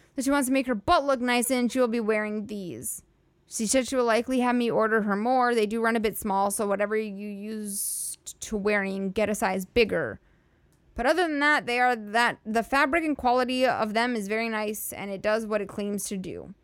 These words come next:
I attach pics, too. So the before and after of them with tight jeans on.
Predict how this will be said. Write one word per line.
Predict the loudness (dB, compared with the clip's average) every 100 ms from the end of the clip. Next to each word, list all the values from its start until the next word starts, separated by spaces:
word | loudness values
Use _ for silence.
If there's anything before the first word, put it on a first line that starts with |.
| _
I | -4
attach | -4 -2 -2 -2 -2
pics, | 0 2 0 -2 -8 -12 -14 _ _ _ _ _ _ _ _ _
too. | -2 2 2 0 -8 -18 _ -14
So | -6 0 2 2
the | 2 0
before | 0 -2 0
and | 2
after | 2 2 0 0
of | 0
them | -2 -2
with | -4 -6
tight | -8 -4 -4 -6
jeans | -8 -6 -6
on. | -6 -8 -12